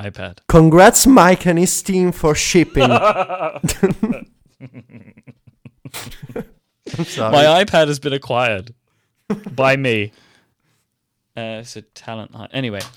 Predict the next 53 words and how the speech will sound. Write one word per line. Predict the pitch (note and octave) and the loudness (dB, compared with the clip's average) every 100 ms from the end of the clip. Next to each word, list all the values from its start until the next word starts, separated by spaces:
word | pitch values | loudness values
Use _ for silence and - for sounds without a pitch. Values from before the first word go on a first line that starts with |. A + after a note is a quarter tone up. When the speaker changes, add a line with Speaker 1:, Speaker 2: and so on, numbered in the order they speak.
| - - - | -20 -20 -6
Speaker 1:
so | - | 2
I've | F3+ | 2
been | F3+ G3+ | 2 -2
using | G#3+ G3+ | -2 0
my | F3+ D#3+ | 0 0
iPad | D3 C3+ | 0 -2
a | |
lot | B2+ - | -2 -4
more | G#2+ G2+ | -6 -6
recently, | G2 - - | -8 -10 -8
and | F#2+ | -6
I | G2+ | -4
wanted | A#2+ A2+ | -2 -4
to, | - - - | -8 -16 -14
to | A2 | -10
just | A#2 - - | -8 -10 -10
give, | - A#2 - | -8 -8 -6
um, | G#2+ G2+ G#2 - _ _ _ _ _ _ | -6 -6 -8 -14 _ _ _ _ _ _
I, | - - - C3 - | -20 -10 -4 -2 -2
I, | B2 C3 | -2 -2
I | A#2 A2+ | -6 -8
hope | A2+ - | -8 -12
that | - | -16
people | - - | -18 -18
find | - E2 | -16 -14
this | - | -14
stuff | G2+ | -14
interesting, | G#2 G#2 A2 G#2 G#2 - | -16 -16 -18 -18 -20 -18
but, | - - - | -20 -20 -14
um, | G#2 G2+ - | -12 -12 -10
I | |
kn-, | A2 - | -10 -6
I | A#2+ | -6
think | B2 C3+ | -4 -8
that | - | -10
you'll | - G#2+ A2 | -10 -10 -10
find | F2+ E3 | -2 2
it | |
Speaker 2:
I, | |
I | E3+ F#3+ | 4 4
Speaker 1:
interesting, | G3+ C#4 | 6 4
Speaker 2:
think | C4+ | 6
the | F#3+ | 6
name | F#3 G3+ | 6 8
Speaker 1:
Federico. | F#3+ E3 | 6 6
Speaker 2:
you're | |
looking | F#3 G#3 G3 | 4 2 0
for | F#3 E3 | 0 -2
is | C#3 | -2
State | - - F3 F3 | -4 -4 -2 -2
of | D3+ A#2 | -4 -4
the | A2+ | -6
Union. | A2+ A2 G2+ G2 G2 | -4 -6 -8 -10 -14